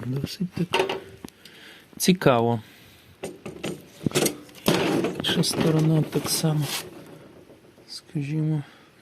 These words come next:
насичена. Ось такі чорні, жовті конденсатори,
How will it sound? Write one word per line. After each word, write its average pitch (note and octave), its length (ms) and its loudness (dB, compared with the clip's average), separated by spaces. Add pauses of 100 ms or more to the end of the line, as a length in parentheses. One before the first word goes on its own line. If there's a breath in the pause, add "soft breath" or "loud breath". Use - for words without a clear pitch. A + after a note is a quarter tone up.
(100)
насичена. C#3+ 840 0 (1080 loud breath)
Ось C3+ 220 -6
такі - 280 -12
чорні, D#3+ 560 -2 (120)
жовті D#3 420 -4 (1300 loud breath)
конденсатори, C#3+ 1000 -4